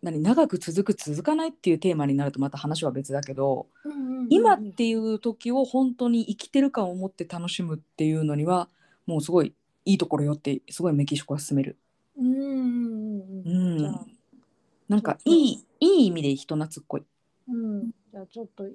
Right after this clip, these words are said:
Speaker 2: 今行き詰まっている人は、一度旅行でもいいので、<laughs> メキシコに。
Speaker 1: ほんとね。
Speaker 2: うん。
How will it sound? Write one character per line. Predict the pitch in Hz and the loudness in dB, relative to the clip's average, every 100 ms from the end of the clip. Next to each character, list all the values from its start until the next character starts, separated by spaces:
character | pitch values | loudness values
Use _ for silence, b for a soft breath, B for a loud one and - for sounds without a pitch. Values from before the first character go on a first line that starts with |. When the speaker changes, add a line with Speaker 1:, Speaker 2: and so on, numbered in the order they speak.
| - | -10
Speaker 2:
今 | 214 208 | -8 -8
行 | 202 | -8
き | 226 | -8
詰 | 202 220 | -6 -6
ま | 220 | -6
っ | 214 | -8
て | - | -10
い | 190 | -10
る | 190 | -10
人 | - 196 | -16 -14
は、 | 185 180 240 _ _ _ _ _ _ - | -14 -16 -20 _ _ _ _ _ _ -18
一 | 233 - 202 | -16 -12 -10
度 | 202 202 - | -10 -12 -10
旅 | 208 | -10
行 | 202 220 220 | -6 -6 -4
で | 220 | -4
も | 196 | -4
い | 190 | -2
い | 196 | -2
の | 233 | 0
で、 | 285 247 | -2 -2
<laughs> | |
メ | 269 | -4
キ | 214 254 359 | -2 -4 -4
シ | - | -12
コ | - 262 | -6 -4
に。 | 240 247 _ _ _ _ _ _ _ _ | -2 -4 _ _ _ _ _ _ _ _
Speaker 1:
ほ | - 247 | 4 6
ん | 254 | 8
と | 269 | 8
ね。 | 262 262 - | 8 6 2
Speaker 2:
う | |
ん。 | _ | _